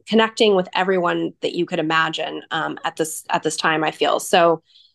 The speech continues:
they have their hand in a lot of different pots, and it, it, it brings a lot of creativity,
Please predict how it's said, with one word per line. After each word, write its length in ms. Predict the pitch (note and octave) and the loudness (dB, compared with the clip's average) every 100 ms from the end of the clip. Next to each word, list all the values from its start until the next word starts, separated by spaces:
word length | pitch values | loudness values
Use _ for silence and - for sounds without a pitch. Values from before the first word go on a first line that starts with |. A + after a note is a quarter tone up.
| _ _ | _ _
they 240 | F3+ F#3+ G3+ | 0 2 2
have 240 | G#3 A3 | 2 0
their 200 | G#3 F#3+ - | 0 -2 -4
hand 600 | G#3 G3+ F#3+ F3+ E3+ E3 - | -8 -6 -4 -4 -6 -8 -12
in 280 | E3 D#3+ D#3+ - | -10 -6 -6 -2
a 100 | F3 | 2
lot 180 | D#3 | 2
of 120 | E3 E3 | 2 -2
different 340 | D#3+ - - | -6 -6 -10
pots, 640 | - F3+ D3 - - - - | -2 0 2 -2 -10 -20 -10
and 600 | F3 E3 D#3+ D#3 D#3 D#3 - _ | -4 -2 -2 -2 -4 -6 -8 _
it, 260 | - E3 - - | 0 0 0 0
it, 240 | F3+ - _ | -2 -2 _
it 160 | - F3+ | -6 -4
brings 800 | F3 F3 F#3 F#3 F#3+ G3 F#3 - - | 0 0 2 4 4 4 2 -4 -2
a 80 | F3+ | 2
lot 180 | E3 | 2
of 120 | G#3 - | 0 -2
creativity, 760 | C4+ D4 - G#3 E3+ E3 G3 | -4 -4 -4 -4 -2 -4 -8